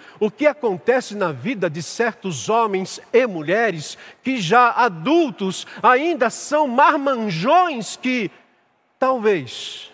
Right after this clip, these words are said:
talvez não têm iniciativa porque foram criados com a mamãe levando danoninho na cama,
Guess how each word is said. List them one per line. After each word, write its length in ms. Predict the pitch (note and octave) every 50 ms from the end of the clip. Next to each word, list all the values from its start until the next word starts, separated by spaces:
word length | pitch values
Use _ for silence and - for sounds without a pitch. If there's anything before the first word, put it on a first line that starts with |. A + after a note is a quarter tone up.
| _ _ _ _ _ _ _ _ _ _ _ _ _ _ _ _ _ _ _ _ _
talvez 960 | - C#4 C#4+ C#4+ C#4+ A#3 F#3+ G3+ F#3+ E3 C#3 C3 B2+ - - - - - - - _ _ _ _ _ _ _ _ _ _ _ _ _ _ _ _ _ _ _ _ _ _ _ -
não 420 | C#3+ E3+ G#3 B3+ C#4 D4 C#4+ C4
têm 540 | - - - D4 D4+ D#4 E4 E4+ D#4 C#4+ C#4
iniciativa 1120 | C4 A#3 A#3+ C#4+ E4 D4+ - - C#4 C#4 - - - - A3 A3 A3+ G3+ D#3 D3 B2 A2 - _ _ _ _ _ _ _ _ _ _ -
porque 400 | C4+ C#4 A#3+ G3+ - B3+ C4+ A#3+
foram 500 | - - - B3 C4+ C4+ B3+ C4 C4 A#3
criados 1160 | - - B3+ A#3+ A#3 A#3 A3+ A#3+ A#3+ A#3+ A#3 G3+ E3+ E3+ F3+ D3 C3+ - - - - - - _ _ _ _ _ _ _ _ -
com 140 | A3 A#3+ A#3+
a 60 | A#3+
mamãe 720 | A#3+ A3+ A3 G#3 G3+ G3+ G#3 A3+ A#3 A#3+ A#3+ A#3 G#3+ G3+
levando 760 | G3 G#3+ G#3 F3 D3+ C#3+ F3 G#3+ A3+ A#3 A#3 A3+ F#3 F#3+ G3+
danoninho 800 | E3 A3 A3 A3 A3 G#3 G3+ G3 G3+ A3 A#3+ B3 A#3+ A3+ G#3
na 120 | G3+ G3 E3+
cama, 600 | - - - G#3+ A#3+ B3 B3 A#3 A3 F3 C3 -